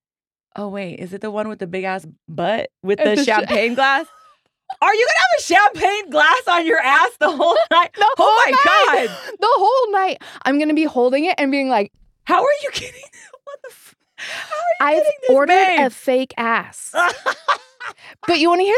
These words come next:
Speaker 2: the best part of the
Speaker 1: Wait,
Speaker 2: fake
Speaker 1: what?
Speaker 2: ass that's come in the mail?
Speaker 1: The ass is getting mailed.
Speaker 2: Oh, I have it now.
Speaker 1: Okay, okay.
Speaker 2: Okay, so it came in the
Speaker 1: <laughs>
Speaker 2: Amazon package,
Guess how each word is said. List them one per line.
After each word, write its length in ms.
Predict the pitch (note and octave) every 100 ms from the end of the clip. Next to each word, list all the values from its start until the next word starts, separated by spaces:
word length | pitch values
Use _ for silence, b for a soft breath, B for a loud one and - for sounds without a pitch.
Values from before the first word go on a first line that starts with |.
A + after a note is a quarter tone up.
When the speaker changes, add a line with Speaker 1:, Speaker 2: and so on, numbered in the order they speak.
| A#4
Speaker 2:
the 60 |
best 280 | B3+ A#3 A#3+
part 180 | C4+ G#3+
of 80 | G#3+
the 60 | A3+
Speaker 1:
Wait, 80 | -
Speaker 2:
fake 200 | G#3+ A3+
Speaker 1:
what? 80 | F3
Speaker 2:
ass 260 | F#3 A#3+
that's 260 | B3+ A3 -
come 220 | A#3 G#3
in 80 | G3
the 80 | F#3
mail? 380 | D#3+ E3 A#3+ C#4+ _
Speaker 1:
The 240 | A#3+ D4 C4+
ass 260 | D4 F4+ G4
is 120 | C#4+
getting 300 | F4+ F4 D4
mailed. 460 | D#4+ C4 F#3+ F3 _ -
Speaker 2:
Oh, 140 | C#4+
I 100 | D#4+
have 260 | E4 E4+ D#4+
it 140 | -
now. 280 | G3 - -
Speaker 1:
Okay, 360 | A3+ B3 G#3 F3+
okay. 380 | C#4+ D4 C4+ F4+
Speaker 2:
Okay, 280 | A#3+ B3+ G3+
so 320 | - A3+ G#3 -
it 80 | A3
came 220 | - A#3
in 80 | A#3
the 120 | C#4 B3+
Speaker 1:
<laughs> 0 |
Speaker 2:
Amazon 440 | A#3 A3 A3 G#3
package, 640 | G3+ D#3+ E3 E3 E3 G3